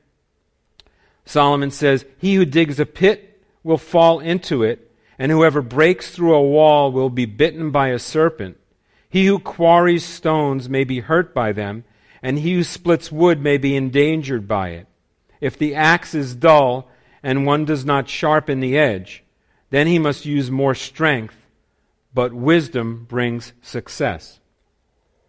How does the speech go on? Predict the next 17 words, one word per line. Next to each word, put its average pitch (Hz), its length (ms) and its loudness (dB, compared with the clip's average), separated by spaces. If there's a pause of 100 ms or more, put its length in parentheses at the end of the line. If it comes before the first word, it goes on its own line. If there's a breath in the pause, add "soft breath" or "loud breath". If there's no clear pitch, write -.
(1700)
So, 156 440 0 (340)
these 220 300 -4
verses, 190 800 0 (540)
there's 175 280 -2
been, 175 280 -2
uh, 160 140 -12 (120)
some, 170 440 -4
some 190 220 -2
controversy 143 680 -2
as 123 120 -8
far 135 240 0
as 123 100 -4
how 127 140 -2
to 123 80 -4
interpret 123 560 -8
them, 127 200 -10
but 127 200 -4